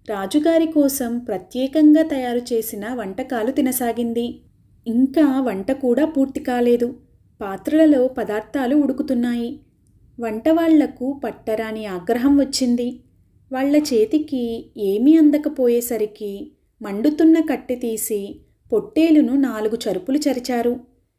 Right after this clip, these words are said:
దాని వీపు మీది బొచ్చు అంటుకున్నది. అది బాధతో అరుస్తూ వెళ్ళి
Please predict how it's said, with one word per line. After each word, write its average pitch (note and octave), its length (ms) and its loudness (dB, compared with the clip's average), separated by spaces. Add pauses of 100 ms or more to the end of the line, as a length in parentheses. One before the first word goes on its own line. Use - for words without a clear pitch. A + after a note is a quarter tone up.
(260)
దాని B3 320 0
వీపు G#3 320 -4
మీది D#4 300 6
బొచ్చు B3 400 -2
అంటుకున్నది. A#3+ 840 -2 (600)
అది B3+ 200 0
బాధతో C4+ 680 2
అరుస్తూ A#3 460 0
వెళ్ళి A3 580 0